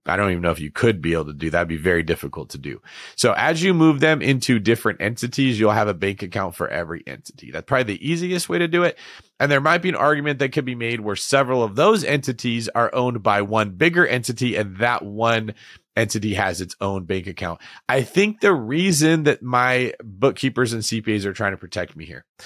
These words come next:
is if I was sued by someone that went after one of my L L Cs, they could say, "Well, that L L C uses the same bank account as the one we're suing. Therefore, they're really the same thing. Therefore, we're owed to the equity in both of them in case there was a lawsuit." That's, I think, the protection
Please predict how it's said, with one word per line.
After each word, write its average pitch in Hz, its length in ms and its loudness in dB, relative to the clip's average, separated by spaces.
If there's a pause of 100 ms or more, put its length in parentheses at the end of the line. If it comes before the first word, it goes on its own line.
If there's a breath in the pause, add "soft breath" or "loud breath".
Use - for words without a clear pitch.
(160 loud breath)
is 98 160 -4
if 117 160 -2
I 110 120 4
was 147 420 4
sued 117 520 0
by 101 140 2
someone 110 380 0
that 85 120 -6
went 104 180 -2
after 110 260 0
one 104 140 -6
of 104 100 -4
my 101 180 -2
L 98 180 -2
L 95 100 -4
Cs, 101 440 -8 (380 loud breath)
they 127 260 2
could 127 260 0
say, 135 540 4 (160 soft breath)
"Well, 117 220 2
that 131 500 2
L 151 220 6
L 135 120 6
C 127 200 -2
uses 123 560 -2
the 107 140 -2
same 120 400 -4
bank 110 320 -4
account 107 460 -4
as 95 200 -4
the 98 100 -6
one 101 320 -4
we're 95 160 -4
suing. 131 580 0 (340 loud breath)
Therefore, 139 540 4
they're 120 160 6
really 143 260 6
the 123 120 0
same 131 280 2
thing. 120 280 0
Therefore, 113 440 4
we're 104 240 2
owed 107 240 2
to - 100 -8
the 95 140 -4
equity 95 480 -4
in 90 160 -8
both 101 400 0
of 90 160 0
them 87 240 -2
in 85 80 -14
case 85 260 -8
there 85 120 -6
was 85 140 -6
a 85 60 -8
lawsuit." 85 600 -2
That's, 117 340 0
I 151 140 4
think, 131 220 -2
the 104 80 -4
protection 131 720 -6